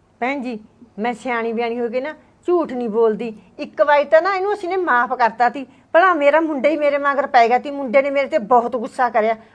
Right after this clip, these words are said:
ਮੈਂ ਮੁੰਡੇ ਨੂੰ ਕਹਤਾ ਵੀ ਕੋਈ ਗੱਲ ਨਹੀਂ ਪੁੱਤ, ਨਿਆਣੀ ਐ, ਗਲਤੀ ਹੋ ਗਈ। ਭੈਣ ਜੀ, ਹੁਣ ਤੁਸੀਂ ਇਹਨੂੰ ਲੈ ਕੇ ਤਾਂ ਆ ਗਏ, ਪਰ ਮੇਰੀ ਗੱਲ ਸੁਣੋ, ਇਹਨੇ ਟਿਕਣਾ ਫੇਰ ਵੀ ਨਹੀਂ। ਇਹ ਸਾਡੇ ਨਾਲ ਫੇਰ ਵੀ ਇਹ ਗੱਲਾਂ ਕਰੂਗੀ,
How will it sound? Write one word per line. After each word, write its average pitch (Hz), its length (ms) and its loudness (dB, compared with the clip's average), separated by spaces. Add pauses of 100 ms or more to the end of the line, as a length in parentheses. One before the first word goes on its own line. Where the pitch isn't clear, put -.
ਮੈਂ 370 120 0
ਮੁੰਡੇ 359 260 0
ਨੂੰ 349 100 -4
ਕਹਤਾ 359 200 4
ਵੀ 392 120 0
ਕੋਈ 320 280 0
ਗੱਲ 262 200 2
ਨਹੀਂ 254 120 -6
ਪੁੱਤ, 277 300 -8 (180)
ਨਿਆਣੀ 262 440 -2
ਐ, 277 100 -4
ਗਲਤੀ 269 400 0
ਹੋ 254 240 2
ਗਈ। 196 160 -8 (360)
ਭੈਣ 294 220 0
ਜੀ, 254 220 -8 (300)
ਹੁਣ 302 140 -4
ਤੁਸੀਂ 349 260 -4
ਇਹਨੂੰ 359 200 0
ਲੈ 302 160 4
ਕੇ 311 140 -2
ਤਾਂ 311 120 2
ਆ 254 140 2
ਗਏ, 254 220 -4 (640)
ਪਰ 277 160 4
ਮੇਰੀ 285 320 0
ਗੱਲ 269 220 4
ਸੁਣੋ, 233 320 -6 (260)
ਇਹਨੇ 285 220 0
ਟਿਕਣਾ 294 420 -2
ਫੇਰ 262 260 0
ਵੀ 254 160 -6
ਨਹੀਂ। 294 140 -8 (400)
ਇਹ 302 200 0
ਸਾਡੇ 302 300 2
ਨਾਲ 302 160 0
ਫੇਰ 233 280 2
ਵੀ 240 160 -6
ਇਹ 269 160 2
ਗੱਲਾਂ 240 280 0
ਕਰੂਗੀ, 247 380 -4